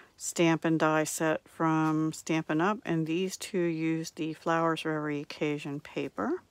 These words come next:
These use the, uh,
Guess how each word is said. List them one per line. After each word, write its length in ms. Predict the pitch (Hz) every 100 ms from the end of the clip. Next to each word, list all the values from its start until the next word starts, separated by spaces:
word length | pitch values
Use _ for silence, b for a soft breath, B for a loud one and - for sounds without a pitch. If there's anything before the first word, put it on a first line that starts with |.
| _ b b b b b b b _ -
These 520 | 180 160 160 160 -
use 1080 | 170 165 160 160 160 156 156 156 156 170 -
the, 800 | 147 147 147 147 147 147 147 147 B B B _ _ -
uh, 1080 | 160 156 147 147 143 143 147 - - -